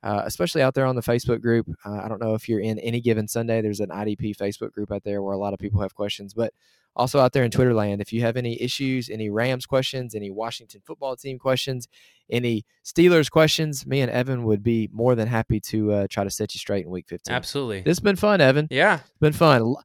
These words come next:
Speaker 1: lot of knowledge, a lot of knowledge over here. It's got me thinking.
Speaker 2: Mm-hmm.
Speaker 1: It's got me thinking for sure.
Speaker 2: One last note I'm actually gonna throw out there while, while I'm thinking about it.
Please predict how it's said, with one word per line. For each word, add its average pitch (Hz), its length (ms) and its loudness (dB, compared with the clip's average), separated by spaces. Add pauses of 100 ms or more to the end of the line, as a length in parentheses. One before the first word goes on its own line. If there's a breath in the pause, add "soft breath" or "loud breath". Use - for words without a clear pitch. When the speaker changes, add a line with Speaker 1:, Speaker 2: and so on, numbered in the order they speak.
Speaker 1:
lot 147 180 8
of 190 80 4
knowledge, 151 540 6
a - 40 -12
lot 156 160 4
of 170 80 2
knowledge 139 380 2
over 110 140 4
here. 110 180 6
It's 104 140 -2
got 160 160 0
me 156 80 -2
thinking. 135 360 -2
Speaker 2:
Mm-hmm. 135 200 -4
Speaker 1:
It's 87 100 -12
got 135 160 -2
me 135 80 -6
thinking 113 300 -4
for 98 100 -10
sure. 98 280 -4
Speaker 2:
One 190 160 2
last 226 220 2
note 202 160 0
I'm 170 120 0
actually 160 240 -2
gonna 147 160 -2
throw 139 200 2
out 135 160 4
there 104 360 0
while, 117 260 2
while 120 160 -2
I'm 113 140 -2
thinking 139 240 -2
about 107 260 2
it. 107 160 -2